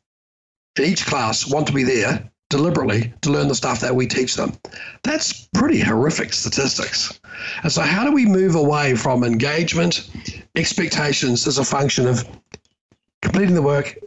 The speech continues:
making sure it was neat, long, and handed in on time, to there is a struggle of learning? And when you ask students, as we've done, and I'm sure you've done many times, what engages the most in learning, it's that aha moment of discovery.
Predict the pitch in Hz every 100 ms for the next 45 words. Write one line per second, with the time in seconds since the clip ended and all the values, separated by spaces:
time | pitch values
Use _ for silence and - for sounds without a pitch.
0 | - 135 156 156 135 151 131 117 131 131
1 | - 131 131 127 131 104 127 117 120 143
2 | 127 113 98 98 - - - - - 143
3 | 139 135 151 160 143 131 - 160 156 156
4 | 160 220 131 131 185 214 202 190 247 -
5 | - 131 120 220 - 110 - 127 147 127
6 | 160 170 117 113 131 147 160 165 143 127
7 | 123 123 131 127 139 - - - 185 170
8 | 147 165 160 143 123 135 139 147 135 113
9 | 156 170 120 135 - 151 - 196 208 202
10 | 170 156 160 147 131 135 - 185 135 -